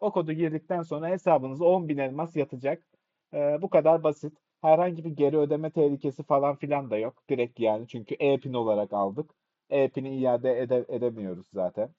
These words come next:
Ondan herhangi bir hesabınızla ilgili bir sıkıntı yok. Ee, yüzde yüz güvenilir bir şekilde Quickspin'den aldığımız elması hediye ediyoruz. Dediğim gibi buradan ödeme kısmına geliyorsunuz. Oradan on bin elmas, Power Max,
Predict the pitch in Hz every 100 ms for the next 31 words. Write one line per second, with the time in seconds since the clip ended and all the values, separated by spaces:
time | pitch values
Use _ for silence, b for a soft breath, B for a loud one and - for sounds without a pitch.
0 | _ - 110 107 101 131 143 139 120 120
1 | 120 120 110 110 113 107 101 95 95 113
2 | 131 127 131 131 - _ _ _ _ _
3 | - 113 107 110 127 127 120 101 90 107
4 | 120 131 147 143 143 139 139 139 - 147
5 | - - 113 104 104 101 90 90 85 -
6 | - 131 131 131 160 170 _ _ - 156
7 | 139 123 107 110 123 160 _ _ - 147
8 | 123 113 98 87 80 _ _ _ 135 113
9 | 95 87 - 117 113 117 131 165 - 170
10 | 165 160 160 160 170 170 _ _ _ _
11 | - 143 127 107 98 131 123 156 165 156
12 | 147 160 175 _ _ _ _ _ 165 156
13 | 202 202 185 196